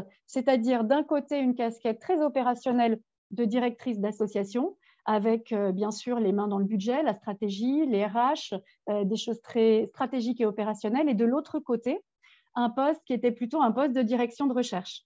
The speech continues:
avec de l'impulsion de recherche, euh, quel sujet pourrait être important et intéressant, du pilotage et du suivi de recherche, euh, parfois de façon assez précise, jusqu'à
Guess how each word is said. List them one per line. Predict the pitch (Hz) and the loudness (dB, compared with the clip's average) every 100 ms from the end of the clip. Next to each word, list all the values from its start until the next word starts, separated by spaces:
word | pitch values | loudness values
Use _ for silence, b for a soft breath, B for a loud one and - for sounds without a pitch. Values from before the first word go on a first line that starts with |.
| _ _ - | _ _ -4
avec | 214 208 240 254 220 | 0 2 0 0 -2
de | 202 | 2
l'impulsion | 214 269 262 247 233 - 233 | 4 2 2 -2 -2 -2 -2
de | |
recherche, | 214 208 220 233 - - b _ - | -2 -2 -2 -4 -8 -18 b _ -4
euh, | 208 196 190 190 | 0 0 0 2
quel | 277 269 | 4 2
sujet | - 247 233 254 | 0 0 2 0
pourrait | 247 220 226 | 0 0 0
être | 226 | 0
important | 208 214 220 233 | -4 -4 -4 0
et | 220 | 0
intéressant, | 202 202 202 202 214 285 | 0 -2 -4 -2 0 0
du | 247 | 0
pilotage | 233 247 226 226 247 | 0 0 2 2 0
et | 240 | 0
du | 208 | 0
suivi | 226 240 226 | -2 -2 0
de | 202 | 0
recherche, | 202 208 277 - 196 b b b - | -2 -2 -4 -6 -12 b b b -2
euh, | 202 | 0
parfois | 208 214 277 269 | 2 0 0 0
de | 240 | 0
façon | 214 208 233 | -2 0 -2
assez | 214 262 | -2 -4
précise, | - 226 - 269 233 | -2 -4 -2 0 0
jusqu'à | 196 202 - 240 285 | -2 -4 0 0 0